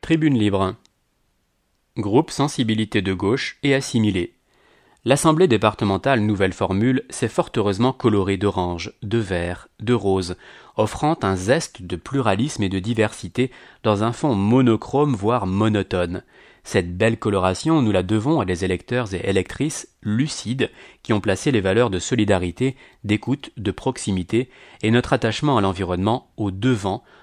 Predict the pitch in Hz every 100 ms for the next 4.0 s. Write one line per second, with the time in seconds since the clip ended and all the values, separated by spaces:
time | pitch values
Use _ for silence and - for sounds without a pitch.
0 | _ 95 151 131 113 101 92 90 92 -
1 | 87 90 107 101 120 101 87 123 - 90
2 | 101 - - - 92 - 123 95 92 117
3 | - _ 147 143 - 104 95 - 87